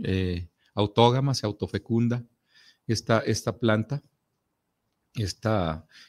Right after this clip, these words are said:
y tiene una, este, su género, pues, es, queda dentro de la, de los capsicum,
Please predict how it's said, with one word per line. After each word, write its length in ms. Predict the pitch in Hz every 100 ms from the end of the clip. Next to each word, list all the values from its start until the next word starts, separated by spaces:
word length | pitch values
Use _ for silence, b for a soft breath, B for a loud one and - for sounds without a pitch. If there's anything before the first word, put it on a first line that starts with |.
| -
y 260 | 120 117
tiene 600 | - 120 120 120 113 104 - -
una, 680 | 113 120 117 107 95 85 - b b b _
este, 460 | 107 101 - - 107
su 420 | - 110 101 98
género, 480 | - 117 113 113 113
pues, 300 | - 98 -
es, 260 | 92 - -
queda 240 | 117 113 113
dentro 320 | 113 - 117
de 120 | 104
la, 300 | 92 90 85
de 160 | 90 95
los 300 | 92 87 -
capsicum, 720 | 110 110 - 127 - 156 -